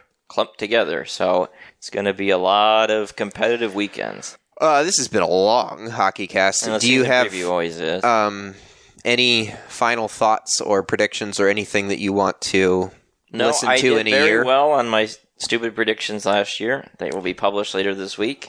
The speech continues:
Speaker 1: and hopefully I'll do well again.
Speaker 2: Or hopefully Michigan will do well,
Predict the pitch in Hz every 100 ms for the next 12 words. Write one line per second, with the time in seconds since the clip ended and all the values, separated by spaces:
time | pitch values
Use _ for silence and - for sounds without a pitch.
0 | - 90 87 92 110 - 135 143 131 120
1 | 117 127 123 135 90 - 78 85 - _
2 | - - - - - - - 120 135 127
3 | 160 170 - 160 123 151 131 185 160 90
4 | 87 92 76 85 87 -